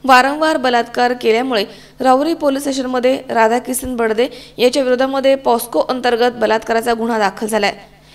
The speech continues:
या घटनेमधील फिर्यादी सतरा वर्षीय मुलगी ही नाशिक जिल्ह्यामधील येवला तालुक्यातील रहिवाशी आहे. पाच सप्टेंबर दोन हजार अठरा रोजी फिर्यादी अल्पवयीन मुलीला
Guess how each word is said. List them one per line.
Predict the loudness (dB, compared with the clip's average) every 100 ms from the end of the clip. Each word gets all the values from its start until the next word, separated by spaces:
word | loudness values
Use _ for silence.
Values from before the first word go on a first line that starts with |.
| -4
या | 0
घटनेमधील | 2 0 -2 -2 -2 -4
फिर्यादी | 0 0 0 -4 -10 -20 -6
सतरा | -2 0 2 2
वर्षीय | 2 2 -2 -2
मुलगी | -2 -2 -2
ही | -2 -2 -4 -4
नाशिक | -4 -4 -2 -4
जिल्ह्यामधील | -2 0 0 0 0 -2 -6 -16 -4
येवला | 6 6 6 4
तालुक्यातील | 4 4 4 2
रहिवाशी | 4 4 2 2 0
आहे. | 0 0 -2 -4 -16 -20 2
पाच | 4 4 0
सप्टेंबर | -2 -2 0 4 4
दोन | 2
हजार | 0 0
अठरा | 0 0 2 2
रोजी | 4 2 -2 -6 -16 -6
फिर्यादी | 0 4 4 4 2
अल्पवयीन | 2 2 2 2 2
मुलीला | 0 -2 0 0